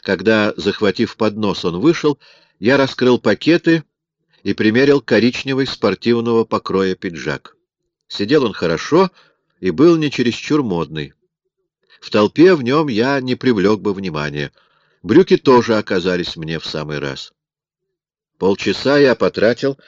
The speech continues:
на изготовление усов. Я лепил их волосок к волоску, и когда подстриг, они выглядели лучше настоящих.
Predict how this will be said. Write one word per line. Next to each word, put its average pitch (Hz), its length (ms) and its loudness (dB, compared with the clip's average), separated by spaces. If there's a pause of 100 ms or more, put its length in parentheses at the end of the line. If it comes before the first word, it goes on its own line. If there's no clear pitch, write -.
(300)
на 90 160 -4
изготовление 92 840 2 (100)
усов. - 640 -8 (1040)
Я 90 160 0
лепил 143 400 6
их 143 180 0
волосок 113 560 2 (100)
к - 80 -8
волоску, 127 680 -4 (600)
и 85 100 -4
когда 107 360 4
подстриг, 113 680 2 (440)
они 101 260 2
выглядели 135 760 4
лучше 110 440 -2
настоящих. 90 840 -4